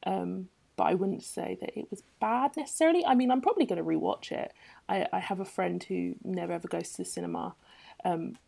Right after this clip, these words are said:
and she was like, "Oh, I actually wanna see this." And I was like, "Oh my God, finally. Okay, yeah." <laughs> So I'll, I'll be going to see it again. You know, it's not, it's not enough to put you off, but it, it is quite,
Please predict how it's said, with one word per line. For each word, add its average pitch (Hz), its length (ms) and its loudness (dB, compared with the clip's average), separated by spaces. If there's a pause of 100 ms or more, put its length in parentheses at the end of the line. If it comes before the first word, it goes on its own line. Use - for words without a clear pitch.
(140)
and 185 160 -4
she - 160 -4
was 190 160 -2
like, 202 200 -4
"Oh, 233 100 2
I 240 80 6
actually 233 220 -2
wanna 214 120 0
see 240 200 0
this." 214 200 -4
And - 100 -12
I - 40 -6
was - 80 -8
like, 214 180 -10
"Oh 220 60 0
my 220 120 2
God, 220 280 0 (100)
finally. 214 500 2
Okay, 240 340 4
yeah." 214 240 6
<laughs> - 400 -2
So 196 300 12
I'll, 226 180 12
I'll 254 100 12
be 269 100 6
going 359 200 8
to - 80 0
see 226 180 8
it - 100 4
again. 180 260 8
You 170 100 4
know, 170 120 6
it's - 200 2
not, 165 260 2 (400)
it's - 240 -2
not 175 200 0
enough 175 240 -6
to - 80 -14
put - 160 -6
you 185 160 0
off, 170 160 -6
but 180 80 -4
it, - 200 -4
it - 40 -6
is - 300 -4 (520)
quite, - 480 -2